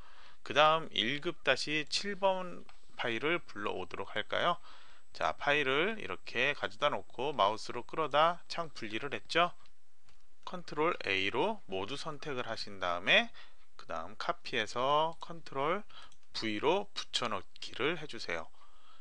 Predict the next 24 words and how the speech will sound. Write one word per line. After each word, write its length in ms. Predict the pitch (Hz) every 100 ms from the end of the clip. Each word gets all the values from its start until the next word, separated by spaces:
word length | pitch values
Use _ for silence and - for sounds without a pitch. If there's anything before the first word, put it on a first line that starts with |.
| - -
그 120 | -
다음 440 | 120 117 120 117
여기 240 | 104 107 104
지시를 400 | 127 117 131 127
보시면은 680 | 113 - 110 113 139 160 143
블렌딩 560 | 123 156 165 165 160
모드를 380 | 147 127 131 127
혼합, 520 | - 180 190 180 165 - - - - -
그 520 | - 107 107 104 104
혼합 220 | 156 175
모드라는 480 | 175 160 135 123 113
거를 380 | 104 120 185 233 - - - -
광도 600 | - 110 131 131 127 92 - - - - 104
영으로 360 | 101 120 123
되어 200 | 113 110
있으니까 720 | 104 - 98 90 117 127 151 147
제일 340 | - 120 127
밑에 380 | 98 95 - 117
있-, 140 | 101 -
있는 400 | 101 98 143 220 - - -
루미너시티를 800 | 101 113 139 131 - - 110 143
선택을 460 | 180 180 170 147 120
해줘야 200 | 127 131
되죠. 380 | 104 95 165